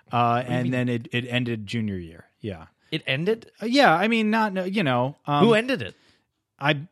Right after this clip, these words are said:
Speaker 1: um, uh, you know, I think, well, what happened was a lot of the stuffing, um, that was in its shell kind of, uh, made its way to just the head and
Speaker 2: How?
Speaker 1: the
Speaker 2: Why?
Speaker 1: back. Just, well, I would, you know, I mean, obviously I would,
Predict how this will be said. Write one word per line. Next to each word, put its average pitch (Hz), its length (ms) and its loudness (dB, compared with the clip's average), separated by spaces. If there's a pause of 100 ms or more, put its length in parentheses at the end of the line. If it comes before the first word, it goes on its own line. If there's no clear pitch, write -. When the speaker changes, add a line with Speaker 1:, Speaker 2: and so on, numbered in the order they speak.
Speaker 1:
um, 180 180 -10 (420)
uh, 131 280 -12
you 170 140 -6
know, 110 120 -4
I 107 80 -8
think, 160 260 -6
well, 139 180 -4
what 127 120 -4
happened 143 380 -4
was 110 240 -6
a 110 40 -10
lot 110 200 -6
of 107 80 -6
the 101 220 -8 (160)
stuffing, 104 720 -8 (420)
um, 95 580 -8 (300)
that 104 160 -10
was 101 160 -8
in 104 80 -6
its 98 160 -12
shell 98 340 -4
kind 98 300 -10
of, 92 200 -10 (300)
uh, 92 280 -12 (360)
made 104 220 -8
its 101 180 -14
way 95 280 -8
to - 200 -16
just 92 340 -16
the 92 80 -14
head 98 360 -8
and 92 80 -10
Speaker 2:
How? 202 240 -4
Speaker 1:
the - 140 -14
Speaker 2:
Why? 165 200 -2
Speaker 1:
back. 98 360 -8 (380)
Just, - 260 -12 (360)
well, 214 240 2 (160)
I 180 80 -2
would, 190 260 -6
you 262 80 0
know, 185 120 2
I 123 120 2
mean, 131 160 -4
obviously 127 380 -4
I 120 40 0
would, 107 120 -6